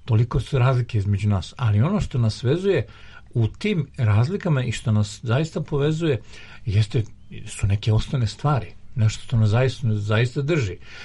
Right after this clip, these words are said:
I upravo i istočno i zapadno hrišćanstvo i hrišćanstvo uopšte, e, bi trebalo drži upravo Isus Hristos. Tako, on je ta centralna, a, da kažem, e, na,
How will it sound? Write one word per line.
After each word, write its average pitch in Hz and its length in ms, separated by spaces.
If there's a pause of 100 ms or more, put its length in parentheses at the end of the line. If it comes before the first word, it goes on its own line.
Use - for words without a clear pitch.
(320)
I 107 400
upravo 147 560
i 110 500
istočno 127 520
i 117 60
zapadno 123 440
hrišćanstvo 117 580
i 101 60
hrišćanstvo 110 560
uopšte, 120 420 (520)
e, 110 240
bi 101 120
trebalo 214 380
drži 185 200
upravo 180 360 (360)
Isus 160 280
Hristos. - 520 (440)
Tako, 131 240
on 147 240
je 123 140
ta 143 200
centralna, 151 640 (360)
a, 135 160
da 123 180
kažem, 117 380
e, 120 540
na, 117 440